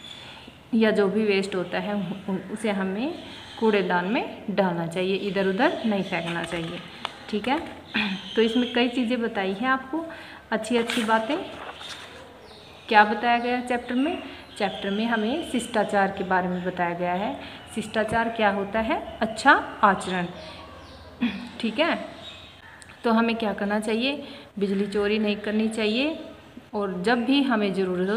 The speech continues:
तभी लाइट जलानी चाहिए, तभी पंखे चलाने चाहिए, ठीक है, ताकि हम बिजली बचा सकें। जब भी हम पानी यानी टैप में, नल में कुछ काम कर रहे हैं तभी न-,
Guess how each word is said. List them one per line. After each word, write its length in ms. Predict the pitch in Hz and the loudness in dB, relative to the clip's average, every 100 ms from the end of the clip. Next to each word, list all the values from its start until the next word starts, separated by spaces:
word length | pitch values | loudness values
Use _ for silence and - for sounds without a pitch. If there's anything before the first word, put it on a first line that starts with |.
| 220 | 2
तभी 220 | 233 233 | 4 4
लाइट 280 | 208 185 175 | 4 2 2
जलानी 340 | 185 180 190 190 | 0 0 2 0
चाहिए, 280 | 220 240 247 | 0 0 0
तभी 240 | 220 196 | -2 -2
पंखे 300 | 190 175 180 | -2 -4 -4
चलाने 340 | 175 175 170 170 | -4 -2 -2 -4
चाहिए, 340 | 180 170 180 180 - - - - | -6 -6 -6 -8 -14 -16 -18 -6
ठीक 180 | 240 240 | -2 2
है, 100 | 269 - | 4 6
ताकि 220 | 190 202 | 4 4
हम 180 | 208 196 | 4 4
बिजली 280 | 185 185 190 | 2 2 2
बचा 280 | 208 247 254 | 4 4 4
सकें। 400 | - 294 302 - - - - 180 | 2 2 2 -4 -12 -18 -12 -2
जब 200 | 240 233 | 2 6
भी 120 | 277 | 8
हम 240 | 285 277 | 8 8
पानी 360 | 233 208 208 190 170 - - - - - 220 | 8 8 6 4 -2 -8 -14 -18 -20 -10 0
यानी 260 | 208 220 220 | 4 4 2
टैप 360 | 226 214 214 220 | 4 4 6 2
में, 260 | 208 175 | 2 2
नल 220 | 208 233 240 | 4 4 6
में 240 | 233 220 | 4 4
कुछ 160 | 254 - | 0 -2
काम 360 | - 220 233 254 | 4 6 6 4
कर 140 | 233 | 2
रहे 140 | 202 196 | 2 2
हैं 220 | 226 220 | 0 0
तभी 180 | 226 247 | 2 4
न-, 160 | 233 | 2